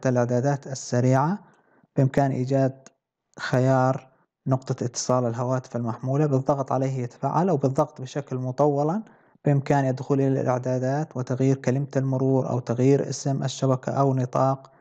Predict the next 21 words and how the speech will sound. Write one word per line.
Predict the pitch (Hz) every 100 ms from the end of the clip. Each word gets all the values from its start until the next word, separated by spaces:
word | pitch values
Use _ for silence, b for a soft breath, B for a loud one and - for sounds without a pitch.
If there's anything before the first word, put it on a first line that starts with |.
| b b 143
الشبكة | - 135 127 123 127 127 - -
وتفعيله، | 131 127 - 123 123 123 135 135 B B B -
فيصبح | 147 - 131 -
بذلك | 127 131 131 131
الهاتف | 135 127 127 131 131 131 -
عبارة | 120 123 123 123
عن، | 120 123 123 - _ 135
آه، | 123 120 120
ريبيتر | 120 123 131 127 123
يستقبل | 120 - - 131 131 127
شبكة | 139 135 135
الواي | 123 123
فاي | 127 123
ثم | 127 120 120
يقوم | 117 117 123 120
ببثها | 120 117 120 - 113 117 113 - _
من | 135 123
جديد. | 123 120 120 123 B B B -
وأجهزة | 135 147 139 139
الآيفون | 131 127 127 123
أيضًا | 156 127 120 113